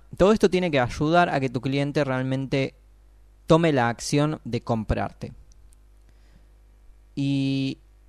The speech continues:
esa es la forma a la que, a la que deberías apuntar.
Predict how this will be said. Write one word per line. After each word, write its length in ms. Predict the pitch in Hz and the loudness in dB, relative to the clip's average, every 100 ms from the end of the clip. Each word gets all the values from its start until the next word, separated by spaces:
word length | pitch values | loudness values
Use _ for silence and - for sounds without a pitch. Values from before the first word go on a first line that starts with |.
| - | -2
esa 220 | 214 233 | 0 2
es 40 | 185 | 2
la 120 | 143 | 2
forma 300 | 160 160 170 | 2 2 2
a 40 | |
la 100 | 131 | 2
que, 320 | 113 117 131 - - 113 | 0 -2 -2 -4 -10 -6
a 100 | 127 | -4
la 100 | 120 | -2
que 120 | 123 | 0
deberías 480 | 117 117 123 143 131 | 0 2 2 2 0
apuntar. 600 | 127 120 117 139 135 165 | -4 -4 0 2 2 0